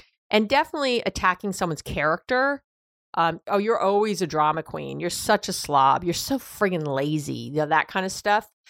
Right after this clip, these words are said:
So you might think, "Well, I didn't use any swear words. I didn't call them a name. I'm just saying what's true." It, no, that's, it's an attack. It's not okay.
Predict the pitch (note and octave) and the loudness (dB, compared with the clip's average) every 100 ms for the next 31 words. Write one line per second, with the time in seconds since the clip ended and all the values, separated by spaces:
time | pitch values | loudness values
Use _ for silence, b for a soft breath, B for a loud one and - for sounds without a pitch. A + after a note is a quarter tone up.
0 | b - G3 F#3 F3+ E3+ _ - E3+ E3 | b -6 0 4 4 2 _ 0 0 2
1 | E3+ D#3+ D#3 E3 D#3+ D#3 D3+ C#3+ C3+ - | 2 2 2 -2 -4 -2 -4 -4 -8 -8
2 | - B3 A#3 A3+ G#3+ G3 D3 C#3+ C3+ C#3+ | 0 2 4 4 2 2 0 0 -4 -2
3 | B2+ B2+ C#3 G3 G#3 G#3 G3+ G3 - D3+ | -2 -4 -2 2 4 4 2 2 0 2
4 | D3+ E3 F#3 F#3+ A3+ A3+ A#3 B3+ B3+ - | 0 0 0 0 2 2 4 2 0 -2
5 | G#4 A#4+ G4 F#4 B B B - G3 F#3 | 2 4 4 2 B B B -2 0 0
6 | D#3 - _ _ _ F3+ F3 - F3+ F3 | -4 -6 _ _ _ -2 -2 -2 -6 -6
7 | F#3 E3+ - A#3 A3 A3 - E3+ - D#3 | -6 -6 0 2 2 0 -4 -10 -2 -2
8 | D3+ - G#3 G3 G3 | -2 0 2 4 2